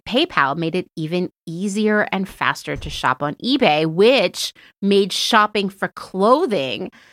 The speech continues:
especially secondhand and vintage, far more appealing. Now, now you could actually receive something in maybe a week, not wait a month to get an outfit, which is just, like,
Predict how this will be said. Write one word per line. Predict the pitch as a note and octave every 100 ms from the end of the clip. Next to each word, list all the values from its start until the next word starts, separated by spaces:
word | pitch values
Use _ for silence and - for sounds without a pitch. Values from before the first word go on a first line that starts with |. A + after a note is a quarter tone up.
| - _ -
especially | - - B3+ - D4+
secondhand | - - F#3+ F3 D#3+ D3
and | D3+
vintage, | C#3+ B2+ D3 D3 -
far | - G3 D#3+ D#3+
more | E3 D3+
appealing. | - - C#3+ B2+ E2+ - - -
Now, | F3+ F#3 G#3+ -
now | G3 G#3 B3
you | C4 B3
could | B3 -
actually | F3+ - G3 F#3 - _ _ _ _
receive | F#3 F3 - E4
something | - F3 E3 D#3+
in | D#3
maybe | D3 C#3+ C#3
a | C#3
week, | B2+ E2+ -
not | E3+ G3+ - F3+
wait | G#3+ B3+ -
a |
month | F3+ E3+ G3 G3+
to | -
get | F#3
an | F3
outfit, | - A3 A3+ D#3 C3+
which | D#3+ E3+
is | D#3
just, | F3 -
like, | F3 E3+